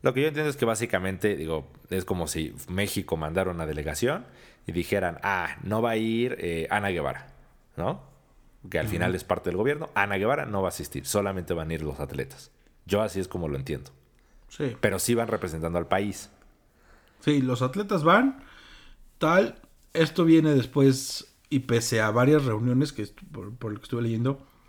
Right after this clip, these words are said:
Speaker 2: los presidentes, tanto Joe Biden como Xi Jinping,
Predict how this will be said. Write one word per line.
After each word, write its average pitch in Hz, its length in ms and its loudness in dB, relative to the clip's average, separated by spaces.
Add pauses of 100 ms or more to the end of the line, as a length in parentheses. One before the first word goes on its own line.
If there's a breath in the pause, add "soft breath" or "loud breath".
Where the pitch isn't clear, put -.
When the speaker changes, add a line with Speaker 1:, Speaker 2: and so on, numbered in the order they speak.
(320 loud breath)
Speaker 2:
los 117 120 -2
presidentes, 127 600 2
tanto 107 760 -2
Joe 131 160 8
Biden 127 380 2
como 110 300 -4
Xi 135 340 6
Jinping, 131 800 4